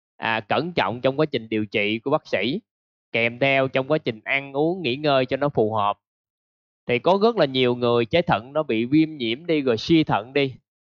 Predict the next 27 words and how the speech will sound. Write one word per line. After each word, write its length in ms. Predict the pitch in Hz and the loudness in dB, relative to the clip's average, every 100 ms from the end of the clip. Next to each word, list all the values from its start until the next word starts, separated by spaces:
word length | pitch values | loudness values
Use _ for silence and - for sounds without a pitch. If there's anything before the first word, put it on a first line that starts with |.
| _ | _
suy 180 | - 165 | 0 2
thận 260 | 147 113 135 | 4 2 2
đi, 240 | 143 143 | 2 4
rồi 120 | 127 | 2
bắt 180 | 113 143 | 0 0
đầu 260 | 139 107 110 - | 2 2 0 -4
chạy 240 | 101 104 | -4 -2
thận, 340 | 113 104 110 | 0 -2 -2
vân 160 | 127 139 | -2 2
vân. 180 | 139 131 - - - _ _ _ _ _ _ - | 2 0 -2 -12 -16 _ _ _ _ _ _ -4
Thì 120 | 139 | 0
nhiệm 200 | 131 139 | 2 2
vụ 200 | 151 131 | 6 6
chúng 220 | 151 190 185 | 6 2 4
ta 180 | 147 | 2
là 120 | 143 117 | 2 2
bây 180 | 139 | 2
giờ, 340 | 135 120 113 110 _ - | 4 4 4 0 _ -4
à, 380 | 104 104 98 - _ | 0 0 0 -6 _
tìm 240 | - 127 120 | 0 0 2
một 80 | 117 | 0
cái 180 | 160 | 0
giải 180 | 160 113 | 2 0
pháp 300 | 143 190 226 _ _ _ | 2 0 -2 _ _ _
để 140 | - 123 | -2 0
làm 240 | 143 110 | 0 -4
sao 440 | 110 131 127 123 | -2 0 0 -2